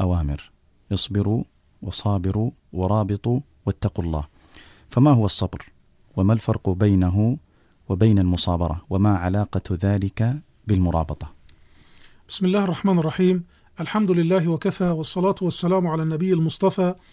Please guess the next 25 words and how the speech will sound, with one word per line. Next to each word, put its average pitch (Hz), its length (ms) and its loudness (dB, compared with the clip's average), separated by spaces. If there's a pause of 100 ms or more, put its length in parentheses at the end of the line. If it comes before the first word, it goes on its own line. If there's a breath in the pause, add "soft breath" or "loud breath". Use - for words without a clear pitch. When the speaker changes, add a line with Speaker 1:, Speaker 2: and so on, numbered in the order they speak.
(280 loud breath)
Speaker 2:
وعلى 190 540 2
آله 170 240 -2
وأصحابه 160 680 -2
ومن 170 240 2
اجتبى، 185 580 0
وبعد. 165 320 -4 (920 soft breath)
آه، 165 500 -2
أخي 214 140 -4
الكريم، 190 380 0
من 170 120 0
أحب 180 360 -4
أن 175 180 -2
يكون 175 580 0
من 180 140 0
الفالحين 175 720 0 (520 soft breath)
فعليه 180 760 0 (280)
أن 202 160 2
ينفذ 180 640 0 (520 soft breath)
هذه 180 380 2
الأربعة 165 600 -2
التي 180 260 -2
ذكرتها: 151 600 -4 (400)
اصبر 202 500 -2 (440 soft breath)
وصابر 202 640 0 (460)
ورابط 196 640 -2